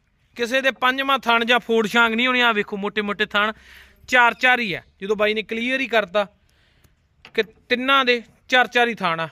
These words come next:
ਮੇਨ ਗੱਲ ਆ ਕਿ ਭਾਅ ਯਾਰ ਜਮਾਂ ਜਾਇਜ਼ ਆ। ਵੀਹ ਹਜ਼ਾਰ ਦੇ ਤਿੰਨੇ ਹੀ ਦੇ ਦੇਣੇ। ਮੈਨੂੰ ਤਾਂ ਸੀਗਾ ਕਿ ਇੱਕ ਦੀ ਆਵਾਜ਼ ਦਊ, ਇੱਕ ਵੀਹ ਹਜ਼ਾਰ ਦੀ, ਤੇ ਪਰ ਬਾਈ ਕਹਿੰਦਾ ਆਪਾਂ ਤਿੰਨੇ ਵੀਹ ਹਜ਼ਾਰ ਦੇ, ਜਮਾਂ ਜਾਇਜ਼ ਭਾਅ। ਤੇ ਜੇ ਕੋਈ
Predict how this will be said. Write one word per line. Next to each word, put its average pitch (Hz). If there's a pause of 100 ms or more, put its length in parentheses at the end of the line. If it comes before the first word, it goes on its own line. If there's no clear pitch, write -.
ਮੇਨ 190
ਗੱਲ 185
ਆ 202
ਕਿ 226
ਭਾਅ 208
ਯਾਰ 160
ਜਮਾਂ 196
ਜਾਇਜ਼ 190
ਆ। 180 (440)
ਵੀਹ 226
ਹਜ਼ਾਰ 226
ਦੇ 202 (1000)
ਤਿੰਨੇ 285
ਹੀ 302
ਦੇ 247
ਦੇਣੇ। 208
ਮੈਨੂੰ 214
ਤਾਂ 233
ਸੀਗਾ 214
ਕਿ 208
ਇੱਕ 202
ਦੀ 214
ਆਵਾਜ਼ 214
ਦਊ, 214
ਇੱਕ 214
ਵੀਹ 220
ਹਜ਼ਾਰ 214
ਦੀ, 196 (800)
ਤੇ 190
ਪਰ 185
ਬਾਈ 180
ਕਹਿੰਦਾ 190
ਆਪਾਂ 196
ਤਿੰਨੇ 233
ਵੀਹ 220
ਹਜ਼ਾਰ 180
ਦੇ, 139 (320)
ਜਮਾਂ 285
ਜਾਇਜ਼ 233
ਭਾਅ। 196 (1300)
ਤੇ 226
ਜੇ 208
ਕੋਈ 240